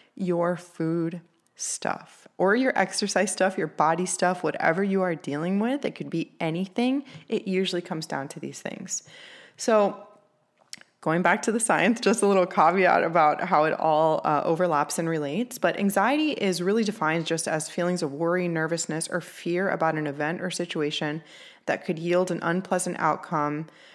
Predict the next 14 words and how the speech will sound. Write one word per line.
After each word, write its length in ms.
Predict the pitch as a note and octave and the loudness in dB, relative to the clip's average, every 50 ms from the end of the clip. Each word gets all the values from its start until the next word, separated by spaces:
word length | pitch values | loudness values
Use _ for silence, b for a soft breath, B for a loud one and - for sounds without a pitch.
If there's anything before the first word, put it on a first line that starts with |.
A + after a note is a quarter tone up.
| B B B - | B B B -4
uh, 380 | F3+ D#3+ D#3 D3+ C#3+ C#3 - - | -2 0 0 0 -2 -2 -4 -4
such 280 | - - G3 F#3 - | -4 -4 -2 0 0
as 180 | A3+ G#3 G#3 F#3 | 0 0 0 0
many 540 | F3 D3 D#3 E3 E3+ F#3 G3+ A3 A3+ A#3 A3+ | -2 -2 0 -2 0 0 0 2 2 0 0
different 440 | A3 E3 E3+ - G#3 G3+ G3 F#3+ | 0 -2 -2 -2 -2 -4 -4 -4
things, 540 | - A3 C4 C#4+ B3 - - - - F#3 F3 | -4 -2 -2 -2 -2 -4 -4 -6 -6 -6 -6
such 240 | - - D#3+ D#3+ - | -4 -6 -6 -4 -4
as 140 | F3+ F3+ F3+ | -4 -4 -6
going 340 | - - C#3+ D3+ D3+ E3 D#3+ | -6 -8 -8 -6 -6 -6 -6
for 140 | - G3 | -4 -4
a 60 | G3+ G#3 | -4 -2
job 320 | G3+ - G3 A3 B3+ B3 | -2 -2 -2 -2 0 0
interview 600 | B3 A3+ G#3 E3 - - - - - - - - - | 0 0 -2 -2 -4 -6 -10 -10 -8 -8 -10 -10 -8
or 500 | - - E3+ F3 F3 F3 F3 F3+ F3+ | -4 -2 0 0 0 0 -2 -2 -6